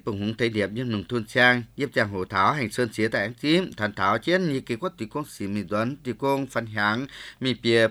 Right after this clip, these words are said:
bút màng đoán tề tàu, tung hang bé cứu tiểu xỉ nông thôn, châu tráng, giáo tàu bảo hàng chế như kế quất tiểu xỉ tàu bảng biển, chiếm chủ tháo chiếm nhốt tề. Liệu anh tàu bùa túc có tiểu chuồng cháo phân háng, hàng thôn,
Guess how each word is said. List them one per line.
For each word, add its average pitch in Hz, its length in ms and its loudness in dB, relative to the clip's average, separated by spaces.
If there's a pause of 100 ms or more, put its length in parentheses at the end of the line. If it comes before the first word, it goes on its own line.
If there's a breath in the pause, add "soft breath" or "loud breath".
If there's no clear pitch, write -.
bút 208 100 0
màng 104 340 2
đoán 120 140 -2
tề 117 240 0
tàu, 117 320 6
tung 113 180 -6
hang 147 240 0
bé 160 140 0
cứu 123 200 -4 (120)
tiểu 117 180 0
xỉ 104 240 -4
nông 107 240 -2
thôn, 139 380 -4 (260 loud breath)
châu 143 120 2
tráng, 127 400 6 (300 loud breath)
giáo 135 180 4
tàu 110 380 4 (160)
bảo 123 140 6
hàng 151 300 2
chế 196 160 2
như 175 100 0
kế 160 160 -4
quất 202 220 -6
tiểu 117 120 0
xỉ 104 180 -8
tàu 107 260 0
bảng 101 280 4 (120)
biển, 120 180 4 (400 loud breath)
chiếm 127 200 2
chủ 101 340 -4
tháo 107 300 6
chiếm 131 180 -2
nhốt 107 200 -4
tề. 113 260 4 (1900 soft breath)
Liệu 147 160 2
anh 165 160 0
tàu 120 240 0
bùa 110 160 -2
túc 208 180 -6
có 226 80 -6
tiểu 131 220 -6
chuồng 110 140 -6
cháo 175 140 -4
phân 180 160 -4
háng, 139 320 2
hàng 120 220 -4
thôn, 139 340 -2